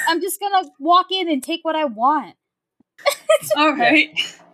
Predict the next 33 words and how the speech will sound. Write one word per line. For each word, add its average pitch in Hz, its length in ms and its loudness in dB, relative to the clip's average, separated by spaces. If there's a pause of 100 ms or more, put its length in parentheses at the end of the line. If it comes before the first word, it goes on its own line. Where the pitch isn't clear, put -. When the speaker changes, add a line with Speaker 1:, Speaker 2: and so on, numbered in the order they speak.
(720)
Speaker 1:
Uh, 254 180 4
oh, 277 260 4
oh, 247 180 4
actually, 240 400 2
I 208 80 2
might 208 220 0
have 214 220 -2
Aaron 190 320 -4
there 175 260 -4
and 180 140 -16
just 185 160 -18
be 196 120 -8
like, 196 180 -2
"Just 220 160 -14
Speaker 3:
Mm. - 40 -16
Speaker 1:
tell 247 140 4
me 277 220 2
what 233 240 0
is 220 140 -12
a 220 80 -10
family 233 480 -6
heirloom, 208 480 -4
because 190 300 -6
I 196 100 -8 (100)
don't 220 300 -6
want 214 160 -8
to 190 60 -18
take, 196 280 -14 (920)
I 196 80 -6
don't 220 300 -8
want 208 220 -12
to - 60 -20
be 208 180 -20